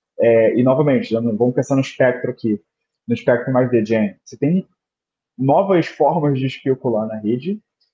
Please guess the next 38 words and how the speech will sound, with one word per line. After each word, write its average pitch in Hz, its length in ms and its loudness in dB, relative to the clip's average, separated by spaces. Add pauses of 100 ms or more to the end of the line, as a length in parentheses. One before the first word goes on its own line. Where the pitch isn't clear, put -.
(160)
que 143 140 0
antes 143 400 0
era 123 180 4
basicamente, 117 680 -4
né, 110 100 -6
você 123 300 -2
entender, 123 320 0
"Ah, 147 120 2
Bitcoin 135 300 -6
subiu 135 400 -6 (100)
dois 139 220 0
por 139 160 -10
cento, 104 260 -10 (460)
ou 110 140 -2
Bitcoin 120 260 -2
desceu 120 400 0
três 117 220 -2
por 127 160 -8
cento." 101 260 -10 (400)
Nossa, 123 480 -2 (760)
muito 135 760 2 (200)
adrenalina, 123 600 2
né, 110 100 -2
que - 80 -12
isso 120 140 -6
dá. 104 240 0 (400)
Agora, 131 400 2
a 147 40 2
galera 139 220 2
que 135 60 -6
gosta 135 140 2
de - 80 -18
especular, 135 520 0
cara, 123 220 2
agora 120 240 2
você 135 180 -6
tem 110 320 -4 (640)
é, 98 560 2